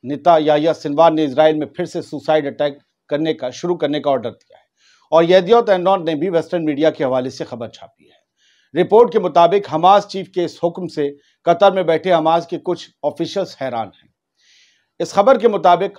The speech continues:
हमास नेता याहिया सिनवार ने गजा में जंग के दौरान, गर्मियों के दौरान जंग में इसराइलियों के खिलाफ खुदकुश बमबारी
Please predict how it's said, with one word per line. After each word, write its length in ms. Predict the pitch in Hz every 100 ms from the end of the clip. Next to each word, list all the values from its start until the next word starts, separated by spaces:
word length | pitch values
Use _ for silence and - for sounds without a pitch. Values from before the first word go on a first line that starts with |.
| -
हमास 380 | 165 185 190 170
नेता 420 | 165 - 151 - 147
याहिया 380 | 135 170 196 202
सिनवार 420 | 180 160 170 170
ने 120 | 170
गजा 320 | 131 160 190
में 300 | 143 117 135
जंग 240 | 135 196 180
के 100 | 160
दौरान, 460 | 147 147 160 165 _ _
गर्मियों 400 | 101 160 202 220
के 140 | 185 143
दौरान 280 | 110 98 110 _ 120
जंग 240 | 151 143
में 120 | 135 _ _ _ _ _ _ -
इसराइलियों 480 | 147 175 170 202 185
के 140 | 170
खिलाफ 420 | 156 156 160 - _ _ _
खुदकुश 520 | - 208 - 240 233 -
बमबारी 480 | 156 160 151 156 175